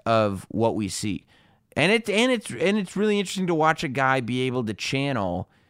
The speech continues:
so much of what goes on in his brain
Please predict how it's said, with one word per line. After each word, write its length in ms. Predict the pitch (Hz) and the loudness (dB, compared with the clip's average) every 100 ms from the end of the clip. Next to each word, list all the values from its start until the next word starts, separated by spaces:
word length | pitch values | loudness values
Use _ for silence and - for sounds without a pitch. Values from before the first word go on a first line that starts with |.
| _ _ | _ _
so 440 | - - - 151 160 | -6 -4 2 2 2
much 360 | 147 143 139 | 2 0 -2
of 80 | 123 | -2
what 160 | 127 107 | -2 -2
goes 200 | 123 120 | -2 0
on 200 | 120 117 | 0 0
in 60 | |
his 180 | 113 110 | 0 -2
brain 600 | 92 110 117 113 107 98 | -2 -2 0 0 0 -2